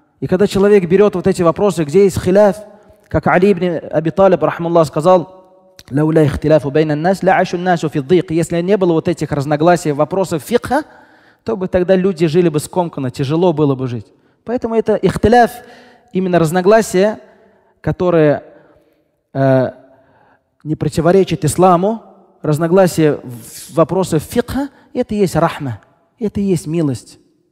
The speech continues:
И потом, чтобы часто еще бывает, когда человек, он услышал откуда-то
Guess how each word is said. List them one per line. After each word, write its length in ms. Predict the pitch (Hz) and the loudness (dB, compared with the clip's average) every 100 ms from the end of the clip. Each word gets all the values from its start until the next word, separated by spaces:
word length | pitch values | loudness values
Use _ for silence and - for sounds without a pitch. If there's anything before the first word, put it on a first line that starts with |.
| _ _ _ _ _ _ - | _ _ _ _ _ _ -8
И 40 | |
потом, 560 | 160 156 240 233 - - _ _ _ _ _ | -4 2 2 0 -10 -20 _ _ _ _ _
чтобы 580 | 170 - 202 190 175 - - - - _ _ _ _ _ _ _ _ _ | -8 -2 2 4 4 2 -8 -20 -20 _ _ _ _ _ _ _ _ _
часто 380 | - 226 202 185 | -2 0 0 -2
еще 180 | 165 165 | -2 -2
бывает, 400 | 160 180 175 143 | 2 4 4 4
когда 260 | 160 156 | -2 -2
человек, 460 | 156 160 160 190 - - - _ _ _ - | 0 2 2 2 0 -6 -20 _ _ _ -10
он 140 | 165 | -6
услышал 420 | 170 - 220 175 | -6 -6 -4 0
откуда-то 800 | 151 - - 170 160 139 135 127 | 0 -2 -4 -2 -2 -4 -6 -8